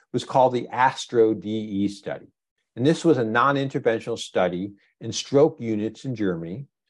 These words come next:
It's a prospective, observational, non-interventional study, uh, which actually in a lot of ways looks a lot like the anexa four study. The aim of the study was to analyze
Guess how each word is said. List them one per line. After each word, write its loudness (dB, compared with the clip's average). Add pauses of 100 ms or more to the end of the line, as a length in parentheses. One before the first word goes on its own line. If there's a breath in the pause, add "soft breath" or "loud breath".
(140)
It's 0
a 4
prospective, 0 (360)
observational, 0
non-interventional -2
study, -10 (460)
uh, 6
which 2
actually 2
in 2
a 4
lot 0
of -2
ways 0
looks -8
a -2
lot 2
like -6
the -4
anexa -6
four -4
study. -10 (220)
The -2
aim 2
of 0
the 0
study 0
was 2
to -8
analyze 2